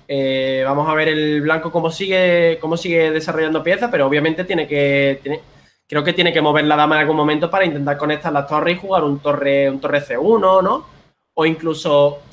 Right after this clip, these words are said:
o incluso una A cinco, ¿no? Para conseguir debilitar a lo mejor la casilla C cinco e instalar un caballo B tres, caballo C cinco, algo así se me ocurre, pero,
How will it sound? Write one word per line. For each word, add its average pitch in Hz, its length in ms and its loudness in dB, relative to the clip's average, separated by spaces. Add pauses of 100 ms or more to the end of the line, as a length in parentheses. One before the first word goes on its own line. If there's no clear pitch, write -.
(140)
o 147 100 -4
incluso 151 340 -4
una 170 180 2
A 147 120 -6
cinco, 202 540 0
¿no? 214 140 0
Para 180 180 0
conseguir 147 500 -2
debilitar 151 460 -2
a 151 60 0
lo 147 80 0
mejor 147 240 -4
la 147 80 0
casilla 147 340 -4
C 135 180 -8
cinco 214 400 -2
e 165 100 2
instalar 151 360 -2
un 147 80 -2
caballo 147 340 0
B 139 100 2
tres, 147 220 -6
caballo 143 320 -2
C 127 160 -14
cinco, 226 320 -6
algo 233 140 0
así - 160 -8
se 170 100 -10
me 160 100 -2
ocurre, 196 340 -6
pero, 135 440 0